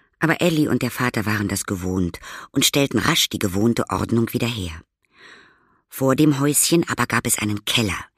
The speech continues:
In den flüchtete die Familie, wenn schwere Stürme über das flache Land tobten und mit sich rissen,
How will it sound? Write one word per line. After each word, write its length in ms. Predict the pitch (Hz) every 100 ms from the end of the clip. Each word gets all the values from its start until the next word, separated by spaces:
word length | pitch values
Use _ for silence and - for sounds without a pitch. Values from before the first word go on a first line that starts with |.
| - - -
In 120 | - 110
den 220 | 123 139
flüchtete 580 | - 135 156 - 104 104
die 140 | 113
Familie, 600 | - 104 107 123 127 135 - - -
wenn 140 | - 113
schwere 440 | - 131 143 131
Stürme 500 | 127 - 135 127 120
über 140 | 98 110
das 160 | 110
flache 280 | - 117 120
Land 280 | 110 110 -
tobten 420 | 120 117 - 120
und 180 | 113 -
mit 220 | 160 -
sich 260 | - 139 117
rissen, 340 | 131 135